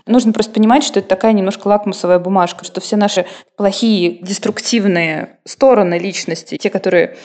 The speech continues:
могли проявиться, они могут проявиться сейчас в короткий момент. Не быть растянутым в течение двух лет, когда ты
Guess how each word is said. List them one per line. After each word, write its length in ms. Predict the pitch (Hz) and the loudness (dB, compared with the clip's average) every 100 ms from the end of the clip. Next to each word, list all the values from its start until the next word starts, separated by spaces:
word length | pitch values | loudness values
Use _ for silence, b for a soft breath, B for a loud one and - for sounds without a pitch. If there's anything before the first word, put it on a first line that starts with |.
| B 202 | B -2
могли 300 | 202 220 220 | 0 2 2
проявиться, 440 | 190 196 226 202 | 2 2 2 0
они 160 | 190 208 | 0 0
могут 400 | 214 190 208 208 | 0 0 0 0
проявиться 380 | 180 208 - | 0 0 -4
сейчас 220 | 170 180 180 | -2 -2 0
в 60 | |
короткий 380 | 190 190 190 - | 2 2 0 -6
момент. 340 | 160 156 156 | -6 -6 -6
Не 80 | 180 | -2
быть 160 | 214 339 | 0 2
растянутым 640 | 226 - 190 175 165 151 | 0 2 0 0 -4 -10
в 40 | - | -12
течение 320 | - 165 156 | -10 -8 -8
двух 240 | 151 - | -10 -6
лет, 220 | 156 143 | -4 -4
когда 240 | - 156 156 | -4 -8 -6
ты 220 | 165 | -6